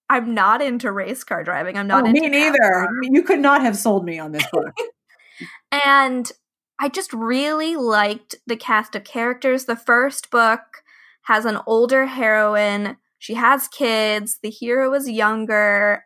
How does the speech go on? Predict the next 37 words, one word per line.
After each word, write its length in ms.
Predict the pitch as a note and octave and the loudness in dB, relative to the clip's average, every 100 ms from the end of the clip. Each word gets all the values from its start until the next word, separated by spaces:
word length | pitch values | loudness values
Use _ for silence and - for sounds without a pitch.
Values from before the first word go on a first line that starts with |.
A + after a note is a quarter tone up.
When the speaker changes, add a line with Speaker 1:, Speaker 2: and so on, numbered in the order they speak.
| - | -4
Speaker 1:
And 140 | C4+ | -4
he's 440 | D4 D#4 D4+ - - _ _ - | -2 -6 -6 -10 -12 _ _ -6
just 240 | E4 - | -4 -4
very 400 | A#3 B3+ C#4 E4+ E4+ | 0 2 2 0 -4
cool 720 | - E4+ E4+ D4+ A#3 A3 G#3+ - - - - _ | -4 -2 0 2 2 0 -4 -10 -20 -20 -20 _
with 240 | A#3 B3 A#3+ | -2 0 0
how 440 | B3+ - A#3+ A#3 | -6 2 4 4
secure 640 | C4 C4 A3+ - B3 A3+ A3 | 0 -6 -8 -6 -2 0 0
the 120 | A3+ | -2
heroine 480 | A3+ G3+ F#3+ G3 F#3+ | 0 2 2 0 -4
is 400 | F#3+ F#3 F#3 - | -2 -2 -2 -6
and, 260 | G3 F#3+ | -6 -6
like, 180 | F3+ - C4 - | -10 -12 -10 0
who 140 | D#4+ | 0
she 260 | D#4 C#4+ B3+ | 0 -2 2
is 260 | A#3+ A#3+ | 2 0
and 120 | G#3+ G#3 | -2 -6
her 160 | - | -6
age 460 | - C4+ C4+ C4 A#3+ | 2 4 4 0 -6
and 120 | G3+ | -8
the 60 | - | -6
fact 280 | A#3 B3+ C#4 | -2 -2 -4
that 120 | C4+ | -8
she 120 | C4+ | -6
has 160 | B3 A#3+ | -6 -6
kids. 460 | - A3 G#3+ G#3 | -8 -6 -6 -6
And 140 | G3 F3+ | -10 -8
the 180 | E3+ - _ _ _ | -10 -12 _ _ _
heroine's 340 | E4+ E4+ E4+ | 0 0 0
kind 140 | F4+ D#4 | 0 2
of, 60 | |
like, 120 | C4+ - | 2 -2
freaking 560 | - C4 C#4+ C#4+ D4 | -2 0 0 -2 -4
out 400 | C4 B3 B3+ B3+ | 0 2 0 -2
'cause 120 | - A#3 | -14 -12
she's 120 | G#3 | -4
like 200 | G3 | -4